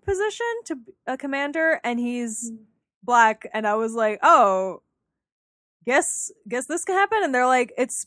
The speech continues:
Speaker 1: because his wife got pregnant." I was like, "I don't
Speaker 2: Oh.
Speaker 1: know what the rules are." <laughs>
Speaker 2: I don't think it
Speaker 1: Like
Speaker 2: was, well, I don't think he was the, he didn't get that role because his wife got pregnant, but he doesn't have a handmaid because his wife can get pregnant.
Speaker 1: Hmm.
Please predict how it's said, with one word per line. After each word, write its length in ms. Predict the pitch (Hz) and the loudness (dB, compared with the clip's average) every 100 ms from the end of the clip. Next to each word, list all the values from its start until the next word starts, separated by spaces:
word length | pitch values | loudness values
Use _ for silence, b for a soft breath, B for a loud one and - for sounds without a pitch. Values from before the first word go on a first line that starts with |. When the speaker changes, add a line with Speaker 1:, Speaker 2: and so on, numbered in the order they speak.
| _ | _
Speaker 1:
because 360 | 262 254 269 | -8 -2 -2
his 220 | 254 254 208 | -2 -6 -6
wife 420 | 202 202 262 269 | -2 0 0 0
got 200 | 349 339 | 0 2
pregnant." 600 | 392 392 381 427 381 294 160 | 2 2 0 0 0 -2 -8
I 60 | |
was 160 | 240 247 | -10 -6
like, 140 | 233 | -4
"I 100 | 214 | 2
don't 180 | 254 254 | 4 6
Speaker 2:
Oh. 20 | |
Speaker 1:
know 120 | 233 | 4
what 140 | 226 214 | 0 -4
the 80 | 190 | -6
rules 360 | 196 269 254 | -4 -2 -2
are." 220 | 196 180 185 | 0 0 0
<laughs> 100 | 226 | 4
Speaker 2:
I 120 | 262 | 4
don't 180 | 302 370 | 4 4
think 200 | 403 233 | 2 2
it 80 | 311 | 0
Speaker 1:
Like 40 | |
Speaker 2:
was, 400 | 262 262 240 226 - | 2 2 2 -4 -10
well, 160 | 240 247 | -2 0
I 100 | 247 | 2
don't 180 | 294 | 0
think 120 | 302 294 | -2 -2
he 160 | 285 | -4
was 360 | 262 240 226 - | -2 -4 -4 -8
the, 480 | 220 196 185 175 - _ _ _ | -6 -4 -6 -10 -16 _ _ _
he 140 | - 226 | -12 -6
didn't 180 | 240 240 | -4 -4
get 120 | 226 | -4
that 200 | 196 180 | -6 -8
role 180 | 190 190 | -4 -6
because 540 | 185 180 - 214 196 | -6 -14 -12 -10 -10
his 160 | 196 190 | -10 -8
wife 240 | 180 175 | -6 -6
got 200 | - 175 | -6 -8
pregnant, 360 | - 185 180 175 | -6 -8 -6 -6
but 100 | 180 | -8
he 80 | 202 | -6
doesn't 240 | 196 202 | -6 -4
have 120 | 208 | -4
a 40 | 175 | -4
handmaid 680 | - 196 190 190 165 151 - | -6 -4 -2 -2 -6 -8 -10
because 320 | 185 196 190 | -10 -10 -10
his 160 | - - | -14 -6
wife 320 | 175 165 - | -4 -4 -10
can 180 | - 180 | -14 -12
get 180 | - | -12
pregnant. 460 | - 208 - 220 - _ _ _ _ _ _ - | -14 -16 -16 -18 -20 _ _ _ _ _ _ -12
Speaker 1:
Hmm. 520 | 226 233 214 190 | -8 -6 -8 -8